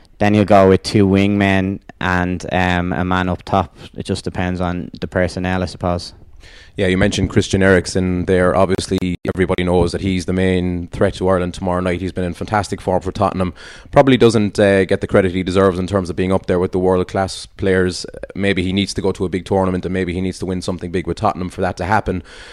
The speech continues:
Speaker 2: But he's certainly a major threat to Ireland tomorrow night, as I, as I said. And, uh, we actually heard from him earlier on today.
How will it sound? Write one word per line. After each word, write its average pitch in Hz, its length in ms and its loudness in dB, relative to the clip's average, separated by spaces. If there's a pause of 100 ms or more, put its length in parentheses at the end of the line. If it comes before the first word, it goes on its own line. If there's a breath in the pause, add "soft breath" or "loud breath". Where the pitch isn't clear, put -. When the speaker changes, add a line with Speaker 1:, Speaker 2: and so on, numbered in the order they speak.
(220 loud breath)
Speaker 2:
But 95 120 0
he's 95 100 0
certainly 110 280 4
a 101 40 2
major 104 240 4
threat 104 240 0
to 101 120 0
Ireland 95 200 2 (140)
tomorrow 92 160 0 (100)
night, 92 140 0
as 98 80 -2
I, 90 120 -2
as 85 320 -4
I 90 60 -4
said. 95 320 0
And, 87 380 -6
uh, 87 80 0 (120)
we 98 120 2
actually 107 220 0
heard 98 180 4
from 104 80 0
him 92 100 0
earlier 90 320 2
on 95 180 2
today. 92 340 0